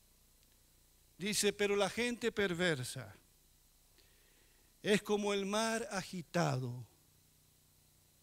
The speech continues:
que no puede calmarse, que arroja barro y basura con sus olas. Mi Dios dice, "No hay paz para los malos".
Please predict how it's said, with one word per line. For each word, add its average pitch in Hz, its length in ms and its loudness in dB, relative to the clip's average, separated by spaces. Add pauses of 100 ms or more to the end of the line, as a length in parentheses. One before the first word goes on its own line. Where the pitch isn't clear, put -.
(640)
que 147 100 -4
no 165 140 2
puede 175 380 0
calmarse, 127 960 -4 (1900)
que 143 140 -8
arroja 180 420 0
barro 233 400 2
y 226 60 -4
basura 196 560 -4
con 151 200 -4
sus 139 280 -8
olas. 107 680 -8 (1600)
Mi 147 120 -6
Dios 175 280 2
dice, 185 600 4 (360)
"No 170 200 4
hay 196 160 2
paz 135 720 -6 (680)
para 147 200 -6
los 143 140 0
malos". 127 680 -4